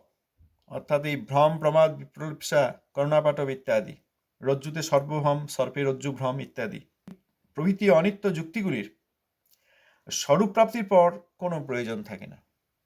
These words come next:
এইসব যে এত যুক্তি, এত ধারণা, আধ্যাত্মিক ধারণা, মায়াবাদের ধারণা,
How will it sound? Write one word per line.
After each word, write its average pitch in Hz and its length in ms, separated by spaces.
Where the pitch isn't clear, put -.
এইসব 151 280
যে 156 160
এত 135 160
যুক্তি, 131 440
এত 120 180
ধারণা, 110 440
আধ্যাত্মিক 135 480
ধারণা, 123 280
মায়াবাদের 120 500
ধারণা, 110 360